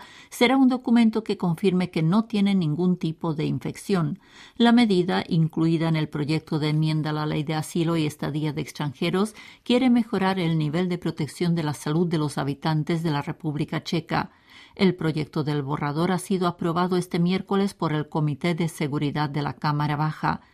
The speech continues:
En la reunión del comité se habló de la ola de inmigrantes del norte de África. El ministro del Interior, Milan Chovanec,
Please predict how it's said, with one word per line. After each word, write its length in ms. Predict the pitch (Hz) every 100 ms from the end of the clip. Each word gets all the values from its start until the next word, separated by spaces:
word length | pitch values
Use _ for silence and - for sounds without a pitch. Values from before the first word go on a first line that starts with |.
| _ - -
En 160 | 226 214
la 80 | 202
reunión 420 | 175 160 156 156
del 180 | 143 135
comité 460 | 151 143 131 175
se 180 | 208 226
habló 300 | 220 202 208
de 140 | 202 180
la 140 | 165
ola 220 | 175 180
de 100 | 170
inmigrantes 680 | 165 156 147 156 156 165 147
del 160 | 151 147
norte 320 | 147 - 147
de 100 | 151
África. 600 | 151 156 147 170 151 - _ - - -
El 160 | 233 220
ministro 460 | 202 170 - 160
del 180 | 156 143
Interior, 560 | 143 131 147 151 151 156
Milan 380 | 156 151 143
Chovanec, 600 | 151 170 170 180 143 -